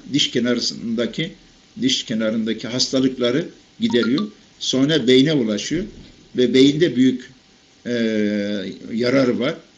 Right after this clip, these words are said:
<clears throat> Vücudun her bir tarafına çörek otunun çok büyük faydası var. Karanfil bağırsaklardaki mikropları öldürüyor. Karanfil ağzın kenardaki mikropları öldürüyor.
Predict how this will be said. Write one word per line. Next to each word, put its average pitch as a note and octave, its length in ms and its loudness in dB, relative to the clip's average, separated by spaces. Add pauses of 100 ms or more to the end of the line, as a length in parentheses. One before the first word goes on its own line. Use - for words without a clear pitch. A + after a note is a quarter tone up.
(400)
<clears throat> D#3 80 -6 (1600)
Vücudun D3+ 360 0
her E3+ 260 2
bir D#3 140 -2
tarafına C#3+ 520 -2 (460)
çörek D3 220 2
otunun - 320 0
çok - 260 -4
büyük D3 200 0
faydası A#2 440 0
var. D2 120 -8 (560)
Karanfil D#3+ 540 2 (400)
bağırsaklardaki C#3 1040 0
mikropları C#3+ 540 -2
öldürüyor. A#2+ 480 2 (680)
Karanfil C#3+ 440 0 (120)
ağzın D3 400 2
kenardaki C#3 560 0
mikropları C3+ 520 0
öldürüyor. A#2+ 440 2